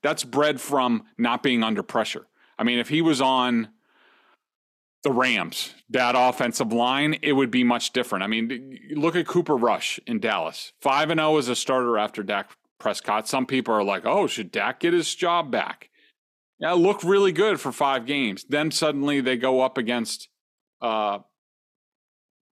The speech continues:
who'd they play? Um, the Eagles. Eagles pass rush, which was all over the Cowboys. Cooper Rush looked like a backup.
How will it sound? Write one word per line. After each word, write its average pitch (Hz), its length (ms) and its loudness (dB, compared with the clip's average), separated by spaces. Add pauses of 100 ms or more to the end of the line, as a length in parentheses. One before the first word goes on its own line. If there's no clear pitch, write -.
(440)
who'd 123 220 -8
they 107 140 -2
play? 90 340 -8 (880)
Um, 95 480 -6 (2250)
the 180 200 0
Eagles. 139 380 -4 (800)
Eagles 185 360 2
pass 139 420 -4
rush, 110 300 -2
which 117 160 -4
was 127 160 -2 (160)
all 160 340 4
over 139 280 2
the 107 100 0
Cowboys. 90 720 -4 (400)
Cooper 175 300 2
Rush 123 380 2 (320)
looked 113 360 0
like 117 200 0
a 131 60 -2
backup. 92 420 -4